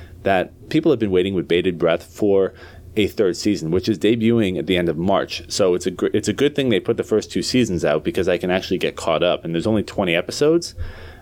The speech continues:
uh, and I believe they're about half an hour an episode. So yeah, I'll, I'll be able to catch up on this. I'm really enjoying, I haven't fi-, I've actually just finished the first episode, and I'm really enjoying it so far. I love all the characters,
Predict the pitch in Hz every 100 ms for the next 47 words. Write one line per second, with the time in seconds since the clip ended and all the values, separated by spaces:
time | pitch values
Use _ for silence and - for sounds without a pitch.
0 | - 90 85 76 87 85 104 104 98 90
1 | 90 - - 104 95 87 80 85 85 78
2 | 80 113 147 160 170 - 92 85 - -
3 | - - - - - - - 147 - -
4 | 98 - 104 101 104 107 101 - 98 120
5 | 120 92 78 - 113 104 98 110 123 123
6 | 104 101 92 90 110 135 - 120 98 107
7 | 110 117 123 104 - 107 101 - 101 95
8 | 90 87 113 139 156 95 104 95 92 107
9 | 98 92 87 85 87 82 - 82 85 78
10 | - 90 - - - 98 90 - - 95
11 | 95 87 82 78 87 76